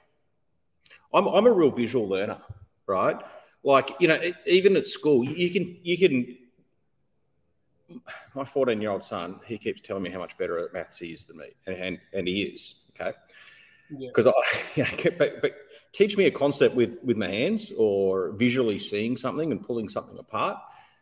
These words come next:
Speaker 1: Um, that's how I
Speaker 2: Understand.
Speaker 1: learn,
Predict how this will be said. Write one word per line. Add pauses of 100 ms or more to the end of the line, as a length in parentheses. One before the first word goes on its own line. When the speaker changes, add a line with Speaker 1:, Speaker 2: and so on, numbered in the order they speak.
(260)
Speaker 1:
Um, (1080)
that's
how
I
Speaker 2:
Understand. (100)
Speaker 1:
learn,